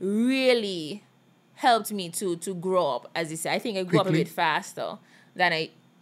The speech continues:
Speaker 1: mm, I can't, I don't, I don't wanna say should have. I, I don't use those.
Speaker 2: You don't
Speaker 1: Everything
Speaker 2: use those words
Speaker 1: happens
Speaker 2: for a
Speaker 1: the way it
Speaker 2: reason,
Speaker 1: should
Speaker 2: yeah.
Speaker 1: happen.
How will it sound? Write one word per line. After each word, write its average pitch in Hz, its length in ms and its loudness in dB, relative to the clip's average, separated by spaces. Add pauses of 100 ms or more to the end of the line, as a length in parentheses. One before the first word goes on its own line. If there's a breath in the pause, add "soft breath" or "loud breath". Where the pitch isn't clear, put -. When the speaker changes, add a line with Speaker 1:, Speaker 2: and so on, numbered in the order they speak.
(280)
Speaker 1:
mm, 247 200 -12 (180)
I 277 80 -6
can't, - 180 -10
I - 40 -6
don't, 294 100 -2
I 240 120 -4
don't 262 120 -8
wanna 254 120 -6
say 170 100 -12
should 156 220 -10
have. 165 200 -10
I, 120 120 -6
I - 40 -4
don't 190 180 -6
use 147 300 -10
those. - 220 -16
Speaker 2:
You 151 120 4
don't 147 180 4
Speaker 1:
Everything 143 260 8
Speaker 2:
use 131 80 2
those 269 180 8
words 240 60 6
Speaker 1:
happens 170 400 2
Speaker 2:
for 196 80 4
a - 20 8
Speaker 1:
the 156 60 8
way 147 60 6
it - 20 6
Speaker 2:
reason, 160 320 8
Speaker 1:
should 202 80 6
Speaker 2:
yeah. 135 100 4
Speaker 1:
happen. 175 420 2